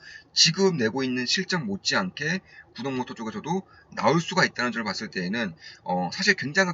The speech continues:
큰 메리트가 될 수 있어요. 그러니까 밸류에이션적인 측면에서나, 뭐, 실적에 대한 그런 상승세라던가 영업이익률을 끌어올릴 수도 있는 부분이고요. 그래서 그런 것을 봤을 때에도 결국 에너지 부분, 그리고 뭐, 가스전이겠죠. 가스전, 그리고 철강 판매 채널,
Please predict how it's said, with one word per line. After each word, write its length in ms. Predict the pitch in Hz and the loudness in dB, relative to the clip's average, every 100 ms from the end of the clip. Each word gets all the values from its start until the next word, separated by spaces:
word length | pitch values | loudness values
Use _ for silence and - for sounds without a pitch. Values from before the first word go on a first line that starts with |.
| - | -2
큰 200 | 233 190 | -2 0
메리트가 360 | 104 120 151 | 0 -2 -4
될 100 | 90 | -6
수 140 | 92 98 | -6 -8
있어요. 340 | - 87 - - | -6 -8 -8 -12
그러니까 180 | 95 87 | -12 -6
밸류에이션적인 520 | 107 117 117 107 107 | -2 -2 -2 -4 -6
측면에서나, 640 | - 139 120 92 101 87 - - - _ | -8 -6 -6 -4 -4 -6 -10 -20 -20 _
뭐, 120 | - | -6
실적에 400 | 117 180 170 160 | -2 0 0 -2
대한 280 | 147 135 131 | 2 2 2
그런 200 | 127 110 110 - - - | 2 0 0 -8 -20 -10
상승세라던가 720 | - 190 196 170 185 95 85 | -2 0 2 0 -2 -2 -4
영업이익률을 480 | 92 127 143 143 135 | 0 0 0 -2 -4
끌어올릴 260 | - 151 107 | -4 -2 -2
수도 160 | - | -2
있는 260 | 123 101 131 | 0 0 0
부분이고요. 640 | 104 101 95 85 82 139 - - - - | -4 -4 -4 -4 -4 -6 -8 -16 -18 -14
그래서 120 | 107 | -8
그런 160 | 143 151 | -4 -2
것을 160 | 143 | -2
봤을 240 | 120 - 127 | -2 -4 -4
때에도 360 | 98 87 117 - | -4 -2 -4 -4
결국 200 | - 143 - | -4 0 2
에너지 340 | 131 190 165 | 6 4 4
부분, 320 | 117 90 87 - _ _ _ | -2 -4 -8 -10 _ _ _
그리고 420 | 196 202 135 170 196 _ _ | -8 -4 -2 -4 -6 _ _
뭐, 100 | 190 | -6
가스전이겠죠. 680 | - - - 151 104 90 87 | -2 -2 -2 -2 -4 -6 -6
가스전, 440 | 175 - 120 107 - | -6 -2 -4 -4 -10
그리고 360 | 98 92 127 143 | -8 -6 -6 -8
철강 400 | - 180 170 - | 0 2 2 0
판매 240 | - 170 165 | -4 -2 0
채널, 320 | - 113 80 | 0 0 -2